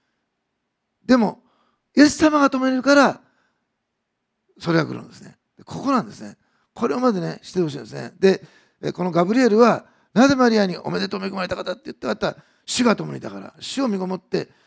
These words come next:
らこの時まだ、ね、あの、旧約から新約に移るところですから、まだ聖霊がみんなに与えてるわけではないので、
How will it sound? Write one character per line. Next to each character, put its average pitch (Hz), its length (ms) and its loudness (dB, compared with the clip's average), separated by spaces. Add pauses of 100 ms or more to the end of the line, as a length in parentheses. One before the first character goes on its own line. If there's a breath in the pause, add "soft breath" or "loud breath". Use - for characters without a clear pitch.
ら 208 120 0
こ 254 100 -6
の 269 80 -4
時 247 160 0
ま 196 120 2
だ、 156 260 0 (340)
ね、 170 220 -12 (160)
あ 151 140 -14
の、 143 360 -12 (480)
旧 180 120 -4
約 208 160 4
か 220 60 0
ら 220 60 2
新 208 120 -4
約 165 120 -8
に 175 80 -6
移 - 40 -10
る 190 100 -8
と 180 100 -4
こ 156 60 -4
ろ 143 40 -6
で 127 60 -8
す - 80 -16
か 127 80 -12
ら、 113 120 -10
ま 202 140 -2
だ 190 180 -2 (140)
聖 214 240 2
霊 214 60 4
が 214 80 2
み 196 120 -4
ん - 20 -4
な 202 100 -2
に 165 60 -6
与 170 160 -2
え 175 60 0
て 165 40 -4
る 175 60 -2
わ 165 40 -4
け 151 60 -6
で 127 60 -8
は 120 60 -12
な 147 100 -10
い 147 40 -10
の - 100 -18
で、 120 260 -8